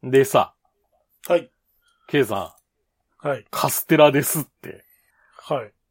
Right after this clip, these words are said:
Speaker 2: カステラのさ、あの裏の紙ってなんか、あのほら、友、友、なんていう、友ずれしてくるやん。
Speaker 1: 友ずれってのよくわからんけど。
Speaker 2: ああ、道連れにしていくやん。あの、
Speaker 1: あの、なんていうか、
Speaker 2: 裏の、
Speaker 1: 裏の。
Speaker 2: あ、あの、あ、甘いところをさ。
Speaker 1: はいはい、はい。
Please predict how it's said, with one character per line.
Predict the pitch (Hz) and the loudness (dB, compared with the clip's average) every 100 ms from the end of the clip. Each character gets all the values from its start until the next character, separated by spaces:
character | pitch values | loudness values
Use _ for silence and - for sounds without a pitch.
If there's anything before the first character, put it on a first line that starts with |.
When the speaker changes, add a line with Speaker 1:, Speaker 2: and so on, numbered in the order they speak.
| _ _ _ _ _ - | _ _ _ _ _ 0
Speaker 2:
カ | - | 2
ス | - | 4
テ | 220 | 6
ラ | 202 | 6
の | 196 180 | 6 4
さ、 | 170 | 2
あ | 120 | 2
の | 135 | 0
裏 | 156 160 | 2 2
の | |
紙 | 139 165 123 | 2 -2 -2
っ | |
て | 107 90 | -12 -18
な | 113 104 | -16 -14
ん | |
か、 | 101 95 _ _ | -14 -16 _ _
あ | 113 | -16
の | 104 | -14
ほ | 117 | -12
ら、 | 98 - _ _ _ _ _ _ - | -12 -14 _ _ _ _ _ _ 0
友、 | 190 180 175 | 6 6 6
友、 | - 196 175 170 170 170 | 4 4 6 6 2 -2
な | 139 | -6
ん | 123 | -8
て | 107 | -14
い | |
う、 | 107 _ | -18 _
友 | - 175 175 | 0 4 4
ず | 160 | 2
れ | 147 | -2
し | - | -2
て | 151 | -6
く | 95 | -8
る | 104 | -8
や | |
ん。 | - 117 _ _ _ _ _ _ - | -8 -12 _ _ _ _ _ _ -8
Speaker 1:
友 | - 160 165 139 | 0 4 4 4
ず | 156 | 2
れ | 147 | 0
っ | |
て | - | -2
の | 90 | -8
よ | 107 | -8
く | 101 | -6
わ | 101 | -6
か | 101 | -8
ら | 101 | -8
ん | |
け | 87 | -12
ど。 | 95 _ _ _ _ _ _ | -16 _ _ _ _ _ _
Speaker 2:
あ | 117 110 107 127 | -10 -10 -10 -12
あ、 | - _ | -14 _
道 | 165 160 180 151 | -6 -2 0 0
連 | 156 | -2
れ | |
に | 143 | -2
し | 139 | -4
て | 139 | -4
い | 131 | -6
く | |
や | 107 | -12
ん。 | - | -12
あ | 113 | -14
の、 | 104 98 _ _ _ _ _ - - | -14 -16 _ _ _ _ _ -12 -4
Speaker 1:
あ | 117 | -2
の、 | 104 98 | -2 -4
な | 101 | -2
ん | |
て | 160 | 0
い | |
う | 143 | 0
か、 | |
Speaker 2:
裏 | 127 | 0
の、 | 120 | -2
Speaker 1:
裏 | 135 131 147 | 4 4 4
の。 | 123 117 | 2 0
Speaker 2:
あ、 | 143 | 0
あ | |
の、 | 143 156 | -2 -6
あ、 | - - | -6 -2
甘 | - 165 170 | 2 4 4
い | 165 | 2
と | 147 | -2
こ | 131 | -6
ろ | 131 131 | -4 2
を | |
さ。 | 143 | 2
Speaker 1:
は | |
い | - | 2
は | 110 | 4
い、 | 220 233 | 2 2
は | - 143 | -2 2
い。 | 104 | 2